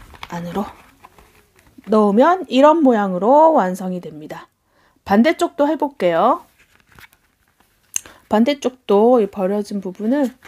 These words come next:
겉면과 겉면끼리 마주보게 이렇게 잡아주시고 맞닿게 겉면과 겉면끼리 그리고 위에서부터 하나씩 하나씩 넣어보도록 하겠습니다.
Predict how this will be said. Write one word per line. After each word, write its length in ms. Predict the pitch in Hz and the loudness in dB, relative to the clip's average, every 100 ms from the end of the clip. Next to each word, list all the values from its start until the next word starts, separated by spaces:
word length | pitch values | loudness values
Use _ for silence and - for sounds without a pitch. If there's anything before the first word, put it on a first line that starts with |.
| - - _ _ _ | -20 -20 _ _ _
겉면과 840 | - 202 220 226 226 220 214 214 214 | 0 2 4 4 2 2 2 2 0
겉면끼리 1040 | 208 202 220 247 247 196 180 190 254 311 | -2 0 0 0 -2 -6 -6 -4 -2 -2
마주보게 920 | 285 185 180 190 180 175 165 180 233 | 0 0 -2 -8 -12 -8 -6 -4 0
이렇게 240 | 226 175 - | 0 -2 -8
잡아주시고 1000 | 196 202 190 185 - 196 214 294 370 - _ | -10 -6 -6 -8 -14 -2 2 2 2 -6 _
맞닿게 600 | 165 - 175 175 - - - | -12 -10 -14 -16 -18 -18 -14
겉면과 560 | 190 185 180 185 240 | -8 -8 -8 -4 -4
겉면끼리 800 | 254 175 160 - - - 233 339 _ - - - _ | -4 -8 -10 -16 -16 -8 -6 -6 _ -20 -20 -20 _
그리고 320 | - 180 175 | -12 -8 -6
위에서부터 840 | 180 190 208 202 175 - - 156 175 | -2 0 0 -2 -8 -12 -12 -8 -8
하나씩 600 | 208 269 277 - 294 285 | -2 -2 -2 -4 -6 -4
하나씩 420 | 214 208 - 185 - | -6 -6 -6 -6 -2
넣어보도록 600 | 180 175 160 190 220 233 | -2 -2 -6 -6 -6 -6
하겠습니다. 580 | 220 - 170 160 - | -8 -8 -10 -6 -6